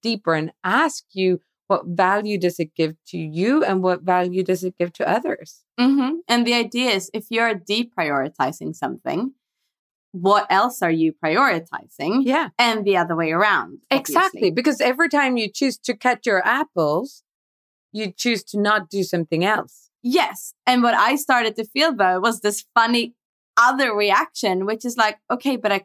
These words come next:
Speaker 2: could actually really enjoy cutting the apples."
Speaker 1: Yeah, exactly.
Speaker 2: Like,
Speaker 1: And then you
Speaker 2: the
Speaker 1: should do
Speaker 2: joy
Speaker 1: it.
Speaker 2: of small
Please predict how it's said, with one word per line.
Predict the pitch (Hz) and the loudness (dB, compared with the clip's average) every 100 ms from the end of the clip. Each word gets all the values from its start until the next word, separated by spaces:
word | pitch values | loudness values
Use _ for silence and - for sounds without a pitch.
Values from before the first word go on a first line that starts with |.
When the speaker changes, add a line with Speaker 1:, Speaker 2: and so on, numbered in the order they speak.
| _ 233 | _ -4
Speaker 2:
could | 220 208 - | -2 -2 -2
actually | 185 - 190 175 | -4 -4 -6 -4
really | 165 165 | -2 -2
enjoy | 165 156 156 | -2 -4 -8
cutting | - 151 151 | -10 -10 -8
the | 180 | -6
apples." | 269 466 | 0 0
Speaker 1:
Yeah, | 359 - | 0 -2
exactly. | 311 - 466 - 180 | -4 -2 -2 0 0
Speaker 2:
Like, | 220 | 0
Speaker 1:
And | 208 | 2
then | 220 320 | 2 4
you | 349 | 4
Speaker 2:
the | 302 | 4
Speaker 1:
should | 294 262 | 2 4
do | |
Speaker 2:
joy | 294 285 320 | 4 4 4
Speaker 1:
it. | 302 | 2
Speaker 2:
of | 254 | 0
small | - 285 269 254 | 2 4 4 2